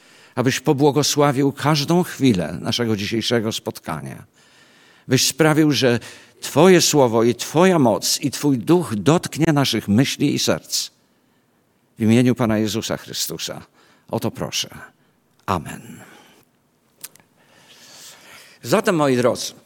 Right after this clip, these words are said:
zaczynamy. Jak Pan Bóg widzi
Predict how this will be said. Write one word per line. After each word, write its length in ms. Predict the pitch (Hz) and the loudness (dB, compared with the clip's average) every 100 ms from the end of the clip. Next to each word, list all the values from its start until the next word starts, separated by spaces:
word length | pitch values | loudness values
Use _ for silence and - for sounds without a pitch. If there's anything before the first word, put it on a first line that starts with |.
| _ _ _ _ _ _ _ _ | _ _ _ _ _ _ _ _
zaczynamy. 640 | - 139 - 190 208 156 - - - - - - _ _ _ - - | -2 -2 2 2 2 0 -4 -14 -20 -20 -20 -20 _ _ _ -10 0
Jak 260 | 160 220 | 2 2
Pan 260 | - 190 202 | 0 0 2
Bóg 260 | 190 - - | 0 -4 -8
widzi 520 | 117 160 98 110 113 | -2 -2 -2 -4 -6